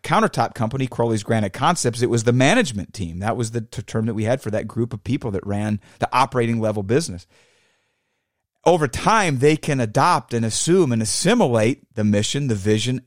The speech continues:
and the values. And so it becomes less of a question, "Well, we gotta go to the owner for this one."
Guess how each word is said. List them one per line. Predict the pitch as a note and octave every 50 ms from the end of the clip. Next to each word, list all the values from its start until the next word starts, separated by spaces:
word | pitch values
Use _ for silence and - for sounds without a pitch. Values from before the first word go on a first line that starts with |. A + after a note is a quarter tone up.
| -
and | B2 B2+ C3 C3+ C#3+ D3 C#3+
the | B2+ C#3+ C3
values. | A#2 A2+ C3 B2 E3 G#3+ A#3+ A3+ D#3+ B2+ A#2 A2+ B2+
And | D3 D3
so | - - - E3 D#3+
it | E3 D3
becomes | D#3 D3 - - E3+ D#3+ C3+ B2
less | D3 E3 F3 -
of | E3+ C#3 B2
a | A#2+
question, | - - F#3+ A#3 A#3+ - - A2+ G#2
"Well, | A2 A#2
we | B2 C3
gotta | B2+ D#3+ D#3+ D3+
go | D#3 F3
to | D#3
the | B2+ B2+ D3
owner | G3+ G#3+ D3+
for | - - A2
this | A2+ D#3+ G#3+ - -
one." | A#2+ G#2 A#2 B2+